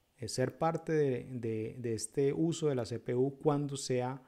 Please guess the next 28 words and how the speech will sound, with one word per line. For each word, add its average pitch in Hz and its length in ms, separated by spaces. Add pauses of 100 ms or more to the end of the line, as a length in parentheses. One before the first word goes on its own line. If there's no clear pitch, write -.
(420)
eh, 113 420
un 127 140
requerimiento 127 880
privilegiado, 113 800
cuando 113 240
se 113 100
necesite 107 440
hacer 127 260
algún 127 260
tipo 127 240
de 123 60
operación 110 540
privilegiada 110 800 (600)
y 131 80
algún 120 260
tipo 143 280
de 139 100
gestión 147 680 (240)
y 131 80
administración 113 720
de 120 100
los 123 140
recursos 113 440
del 110 140
hardware. 110 440 (400)
De 131 80
lo 127 120
contrario, 147 720